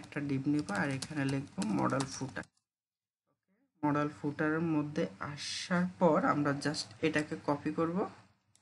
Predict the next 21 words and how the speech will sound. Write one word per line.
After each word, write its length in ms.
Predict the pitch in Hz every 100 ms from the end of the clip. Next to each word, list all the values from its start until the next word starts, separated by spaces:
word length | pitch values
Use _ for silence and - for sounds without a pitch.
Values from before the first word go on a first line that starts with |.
| _ _ _ _ _ _ 147 _ 135 139 _ 147 _ 175 175 135 135 127 131 _ 147 135 _ 262 156 139 _ 147 _ 139 _ _ _ _ _ _ _ -
কাট 140 | 139 - 170
করব 160 | 170 311 - - - - _ -
আর 80 | 147 - 143
এখানে 240 | 143 151 147 -
পেস্ট 240 | 135 - -
করে 160 | 147 139
দিলাম। 220 | 139 151 - - - _ _ _ _ _ _ 214
ঠিক 100 | 233
আছে, 160 | - 151 -
এখানে 240 | 135 147 143 143
paste 200 | 139 - -
করে 120 | 143 147
দিলাম। 180 | 170 294 135
আমি 160 | 156 160 - 156
একটা 280 | - - 165 165
একটু 180 | - 170 170 - -
copy 260 | 143 143 151 127
করে 160 | 127 147
নিই, 100 | - - - - _ _ -
তাহলে 200 | 156 165
আমার 140 | 175